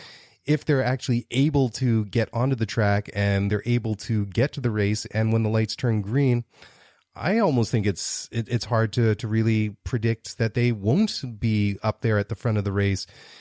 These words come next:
and whether or not they'll be able to pull it off, or whether or not, uh, Mercedes may be at a bit of a disadvantage, but might prevail through, say, a superior race strategy. That's, uh, the sixty-four thousand dollar question. But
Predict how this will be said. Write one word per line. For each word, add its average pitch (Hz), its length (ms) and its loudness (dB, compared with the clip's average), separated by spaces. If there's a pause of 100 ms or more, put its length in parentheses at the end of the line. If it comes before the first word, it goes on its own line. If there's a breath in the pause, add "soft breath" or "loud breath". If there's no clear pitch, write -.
(160 loud breath)
and 113 100 2
whether 110 180 2
or - 20 2
not 104 180 2
they'll 110 80 -4
be 113 120 2
able 104 180 0
to 98 80 -2
pull 117 240 0
it 104 80 0
off, 131 260 2
or 127 80 0
whether 110 240 2
or 107 40 2
not, 104 300 0
uh, 113 60 0
Mercedes 107 500 0
may 113 200 2
be 110 140 0
at 107 80 0
a 107 40 0
bit 104 160 -2
of 101 120 0
a 104 40 2
disadvantage, 113 840 0
but 107 120 0
might 110 460 0
prevail 110 400 2
through, 107 380 0 (420 loud breath)
say, 120 200 0
a 113 60 2
superior 120 560 2
race 113 300 2
strategy. 110 540 0
That's, 117 340 -2
uh, 107 240 4
the 110 100 0
sixty-four - 520 -2
thousand 110 380 -2
dollar 104 260 2
question. 123 520 -2
But 104 180 0